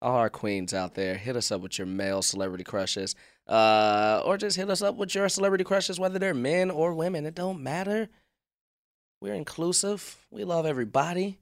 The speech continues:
It's about that life on here at Culture Kings Pod on Instagram, on Twitter. We had some other shit planned, but we need to get the fuck out of here. Uh, real quick, let's do a queen of the week.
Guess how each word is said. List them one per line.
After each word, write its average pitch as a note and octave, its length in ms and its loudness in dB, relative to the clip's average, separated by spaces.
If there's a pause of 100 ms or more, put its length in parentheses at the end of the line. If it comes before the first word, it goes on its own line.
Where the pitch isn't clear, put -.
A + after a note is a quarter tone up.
(300)
It's - 100 -6
about C#3+ 420 2
that C3+ 200 6
life C#3 400 6
on B2+ 160 2
here D#3 500 4 (340)
at D3+ 180 6
Culture C3 340 2
Kings A2 340 -2
Pod A#2+ 680 6 (600)
on A2 180 -4
Instagram, G2+ 880 -4 (480)
on A#2 260 2
Twitter. F#2 640 -4 (420)
We E3 120 0
had E3+ 160 6
some A#2 120 0
other G2 160 -2
shit F#2 260 -4
planned, F2+ 420 -8
but F#2 180 -4
we A2 100 -2
need G#2 160 -4
to - 60 -16
get F2 100 -8
the - 80 -20
fuck - 200 -10
out B1+ 140 -8
of - 60 -12
here. D#2+ 300 -12 (420)
Uh, A2+ 460 4
real A#3 160 10
quick, - 320 2 (720)
let's E3 100 0
do G3 120 8
a E3+ 40 8
queen D3+ 200 6
of C3+ 60 6
the A#2 60 2
week. F#2 300 -4